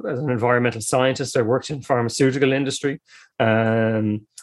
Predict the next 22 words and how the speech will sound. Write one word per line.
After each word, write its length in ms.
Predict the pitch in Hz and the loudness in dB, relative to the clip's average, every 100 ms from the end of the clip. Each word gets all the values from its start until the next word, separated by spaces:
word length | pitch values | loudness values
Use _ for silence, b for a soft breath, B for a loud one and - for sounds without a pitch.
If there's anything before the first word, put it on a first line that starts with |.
| _ | _
but 220 | 131 113 | 0 2
I, 280 | 127 107 120 | 2 2 2
I 80 | 139 | 0
veered 280 | 120 131 120 | 2 2 2
into 240 | 113 120 | 0 -2
ecology. 600 | 113 135 123 120 117 131 | -4 0 0 0 2 2
I 100 | 117 | 2
work 380 | 113 123 127 - | 0 0 -2 -4
for 160 | - 123 | -4 -2
the, 400 | 110 110 107 104 | 0 0 -2 -2
uh, 340 | 101 104 110 - | -4 -4 -4 -8
now 380 | 127 107 117 113 | -2 0 2 2
I 60 | 107 | 2
work 260 | 110 - | 0 -4
for 140 | - 110 | -6 0
the 240 | 107 110 | 2 0
Irish 400 | - 117 113 - | 0 0 0 0
Wildlife 380 | 120 120 123 - | 0 2 0 -2
Trust, 340 | - 139 - | -6 -6 -4
which 160 | 117 123 | -6 -4
is 160 | 104 | -2
a, 200 | 117 110 | 0 -2